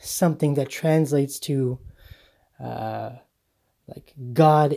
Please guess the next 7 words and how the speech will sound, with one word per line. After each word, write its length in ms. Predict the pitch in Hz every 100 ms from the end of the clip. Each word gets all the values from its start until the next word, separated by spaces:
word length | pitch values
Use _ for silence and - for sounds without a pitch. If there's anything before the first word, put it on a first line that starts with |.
| -
is 300 | 143 123 113
the 360 | 131 127 120 107 - - - - - - - - _ 131
watcher. 560 | 151 123 - 123 104 - - - _ _ - - - - _ -
God 220 | 143 147
is 160 | 131 113
the 100 | 120
watcher." 440 | 113 95 - 101